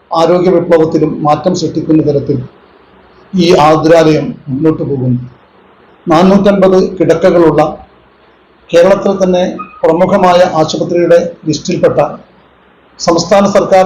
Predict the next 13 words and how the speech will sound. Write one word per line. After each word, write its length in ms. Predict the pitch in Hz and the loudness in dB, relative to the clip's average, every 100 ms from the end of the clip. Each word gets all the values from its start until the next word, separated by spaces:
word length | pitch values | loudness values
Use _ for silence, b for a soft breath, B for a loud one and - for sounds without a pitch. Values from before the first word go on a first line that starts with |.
| 185 | 0
തയ്യാറാക്കിയിട്ടുള്ള 760 | 175 175 180 170 180 175 170 170 170 - - _ _ 156 | 0 2 2 0 -4 -6 -2 -2 -2 -6 -18 _ _ 0
ആശുപത്രി 520 | 165 214 190 185 190 | 0 2 -2 0 0
പരിശോധനയിൽ 760 | 175 151 175 170 160 156 151 - | 0 0 0 2 2 2 0 -4
ഏറ്റവും 320 | 156 - 196 190 | -6 -2 0 0
നല്ല 180 | 175 | 2
ആശുപത്രിക്കുള്ള 680 | 165 165 160 160 175 165 156 156 - _ _ - | 2 0 -4 -4 -4 0 0 -2 -8 _ _ -4
അംഗീകാരം 480 | 180 170 180 180 | 0 2 4 2
കിട്ടിയിട്ടുള്ള 560 | 160 160 151 147 143 151 - _ _ _ _ _ - | -2 -4 -6 -4 -6 -8 -14 _ _ _ _ _ -6
സേവനത്തിനും 880 | 190 190 202 202 202 196 196 - - | 2 4 4 2 0 -2 -4 -6 -6
അതോടൊപ്പം 500 | 165 190 190 185 175 | -2 2 0 0 -2
തന്നെ 220 | 175 170 170 - - _ _ _ | 0 0 0 -6 -18 _ _ _
സൗഹൃദത്തിലും 680 | 180 180 220 202 196 190 196 233 - - - | 0 2 2 2 0 0 -2 -6 -10 -14 -2
പെരുമാറ്റത്തിലും 680 | 175 208 202 196 151 123 | 2 4 2 0 -2 -6